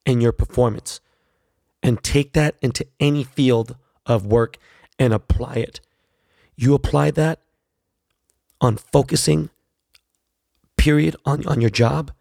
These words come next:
and watch your life change. Okay? I ain't saying you can't be about your family or your kids. What I'm saying is,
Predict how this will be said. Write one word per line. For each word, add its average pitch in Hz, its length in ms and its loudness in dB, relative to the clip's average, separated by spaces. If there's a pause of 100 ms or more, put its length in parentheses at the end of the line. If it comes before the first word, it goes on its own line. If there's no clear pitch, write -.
(300)
and 117 160 2
watch 110 240 2
your 117 100 2
life 104 220 0
change. - 380 -10 (880)
Okay? 113 260 0 (1600)
I 147 180 2
ain't 165 120 0
saying 151 320 2
you 117 60 -2
can't 120 260 0
be 117 100 2
about 104 280 -2
your 113 80 -10
family 104 420 -2
or 107 80 -2
your 95 80 -2
kids. - 480 -6 (560)
What 117 160 4
I'm 101 140 0
saying 120 340 0
is, 104 260 -6